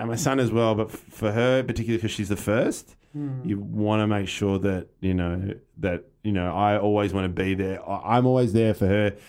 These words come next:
Speaker 1: to lean on. And I just didn't
Speaker 2: Yeah.
Speaker 1: feel like I was that. And now I feel like that more than ever. And that's her letting me in, which, see, you
Speaker 2: Wow.
Speaker 1: know, it seems weird 'cause you're like, "Well, she's your daughter. She'll love you forever." Yeah, but,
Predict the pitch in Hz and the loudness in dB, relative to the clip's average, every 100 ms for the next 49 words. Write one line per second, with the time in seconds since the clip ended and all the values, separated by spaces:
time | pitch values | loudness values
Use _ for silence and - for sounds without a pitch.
0 | - - 107 104 104 101 87 82 131 - | -8 0 2 4 4 4 2 0 -2 -8
1 | _ - _ 101 104 104 139 131 101 - | _ -20 _ 0 2 2 2 2 0 0
2 | 104 104 101 95 98 95 92 98 92 87 | 0 2 2 0 0 2 2 0 0 0
3 | 95 92 92 87 101 90 90 90 90 90 | 0 0 -2 -2 -4 -4 -4 -6 -4 -6
4 | 87 85 90 87 80 87 98 98 - 92 | -4 -4 -6 -6 -6 -4 -2 -4 -6 -4
5 | 107 104 - - - 107 101 90 95 92 | 0 0 -2 -12 -4 -2 -2 -2 -2 -4
6 | 85 82 - - _ _ 101 95 127 123 | -6 -8 -12 -16 _ _ -6 -4 0 2
7 | 113 110 - 131 131 117 113 113 - _ | 2 2 2 2 2 0 -2 -8 -10 _
8 | _ _ 98 104 123 131 135 101 107 107 | _ _ -14 0 4 6 4 2 2 4
9 | 110 107 113 98 95 131 107 104 104 101 | 2 0 -2 -4 0 0 0 -2 -2 -2
10 | 110 120 107 131 117 107 107 | 0 0 2 2 2 0 -4